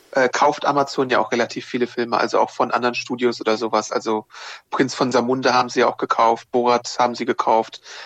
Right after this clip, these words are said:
äh, und so Festivalfilme von, von, von Blumhouse, da haben sie ein Paket gemacht auch. Äh, und natürlich auch sowas, was früher bei Sundance gelaufen wäre oder so. Äh, da sind sie auch viel eingesprungen. Ich glaube,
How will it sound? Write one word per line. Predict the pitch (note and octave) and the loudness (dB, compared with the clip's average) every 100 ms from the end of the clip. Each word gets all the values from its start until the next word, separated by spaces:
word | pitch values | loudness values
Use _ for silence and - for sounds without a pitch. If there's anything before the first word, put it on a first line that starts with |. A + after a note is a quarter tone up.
| - | -4
äh, | - A#2 | 2 2
und | - | 2
so | A#2+ | -2
Festivalfilme | - C3 - A#2+ A#2+ - B2 A#2 A#2 | 0 0 0 0 0 2 0 2 -2
von, | - A#2 A2+ | -2 -4 -4
von, | - B2 A2+ | -8 -6 -6
von | - A#2+ A#2 | -6 -4 2
Blumhouse, | B2 B2 A#2+ A#2 | 2 4 2 2
da | B2 | 0
haben | A#2+ A#2 | -2 -2
sie | A#2+ | -6
ein | A#2 - | -8 -8
Paket | - - B2 - | -6 -2 -2 -4
gemacht | A#2 A2+ - - | -2 -2 -2 0
auch. | A2 A2+ - _ - - - - - | 0 0 -8 _ -20 -20 -20 -8 0
Äh, | |
und | B2+ - B2+ | 2 2 0
natürlich | B2+ B2 - - | 0 0 0 -2
auch | |
sowas, | - B2 - | 0 0 0
was | B2 | -4
früher | - - B2+ | -6 0 2
bei | A#2+ A2+ A2 A2 | 4 4 4 0
Sundance | - - B2+ A#2+ - | -2 -2 0 -2 -2
gelaufen | - A2 - A2+ | -2 -2 -2 -2
wäre | A2 - | -2 0
oder | G#2+ A2 | 0 0
so. | A2 A2 A2+ - - - - | 0 -4 -6 -12 -20 -12 -2
Äh, | A#2 | 0
da | A#2 B2 A#2 | 4 4 2
sind | B2+ | -4
sie | A2+ A#2 | -2 -2
auch | - | -2
viel | - B2+ | -4 0
eingesprungen. | G#2 A2 A2 - G#2+ G#2 | 0 0 -6 -8 -8 -8
Ich | - - | -8 0
glaube, | B2 B2+ | 2 2